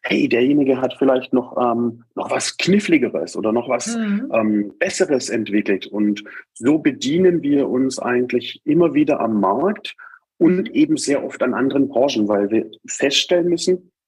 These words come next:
Speaker 1: dass die in einigen Dingen uns viel weiter und voran sind. Und das ist das, was ich damit meine. Das ist für mich Hörakustik zwei Punkt null.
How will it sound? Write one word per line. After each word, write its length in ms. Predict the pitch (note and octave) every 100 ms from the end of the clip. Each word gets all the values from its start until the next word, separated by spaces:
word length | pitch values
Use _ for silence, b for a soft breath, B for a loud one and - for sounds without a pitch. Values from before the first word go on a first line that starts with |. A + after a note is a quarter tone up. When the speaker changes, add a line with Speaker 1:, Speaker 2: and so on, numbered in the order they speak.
| -
Speaker 1:
dass 180 | A2 -
die 120 | A#2
in 180 | A#2+ -
einigen 580 | G#2 A2 E3 F3 D3 B2+
Dingen 280 | B2 C3 C3
uns 540 | A2+ A2+ A2 - - _ _ _
viel 320 | - D3+ D3+
weiter 420 | A#2+ G#2 G#2 G#2+ G2
und 160 | A2
voran 400 | - B2 F#2 F2 -
sind. 280 | B1 C#2+ - B B B -
Und 220 | G#2 G#2
das 160 | B2+ C#3+
ist 160 | -
das, 160 | B2+ A#2
was 140 | A2+
ich 100 | A2
damit 260 | A2+ G#2 G2+
meine. 220 | G2+ G#2
Das 160 | G#2 A#2
ist 120 | B2
für 60 | A2+
mich 220 | A2 -
Hörakustik 560 | A#2+ A#2 - B2 G#2 -
zwei 140 | -
Punkt 200 | A2+ G#2
null. 240 | G2 A2